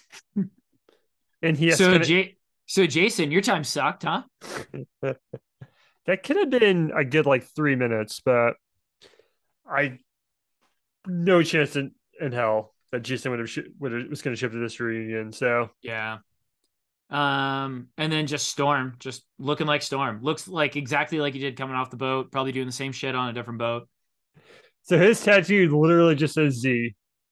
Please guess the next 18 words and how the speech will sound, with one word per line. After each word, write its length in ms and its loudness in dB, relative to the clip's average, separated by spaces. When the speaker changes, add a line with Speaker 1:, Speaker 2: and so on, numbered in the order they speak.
Speaker 2:
Yeah. 460 2
Speaker 1:
<laughs> 40 -10
Speaker 2:
Z 260 -2
got 180 2
it, 100 -6
like, 180 -2
his 200 -4
on 100 -2
his 160 -8
chest, 560 -10
too. 320 -6
What 180 -2
an 60 2
idiot. 500 2
Speaker 1:
I 160 0
know. 560 2
<laughs> 40 -2
Speaker 2:
Ugh. 280 -6